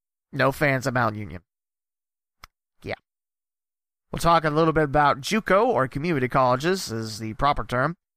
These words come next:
The Sinclair women, they fell in their last game of the O C C A C. That's Ohio Community College Athletic Association. Uh, no, it's not. That second one,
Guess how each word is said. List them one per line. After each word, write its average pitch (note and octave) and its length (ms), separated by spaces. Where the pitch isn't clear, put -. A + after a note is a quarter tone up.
The D#3+ 140
Sinclair A3 500
women, A3+ 540
they G3 200
fell G#3+ 680
in E3 380
their F#3+ 180
last F3+ 340
game F3 220
of D#3+ 80
the C#3 140
O C#3+ 220
C E3 240
C D#3+ 260
A D3 140
C. D3+ 300
That's A#2 280
Ohio B2+ 340
Community B2+ 400
College C3 420
Athletic C3 420
Association. C3 580
Uh, B2 140
no, - 180
it's - 140
not. G#2+ 220
That A#2+ 160
second A#2 340
one, A2+ 260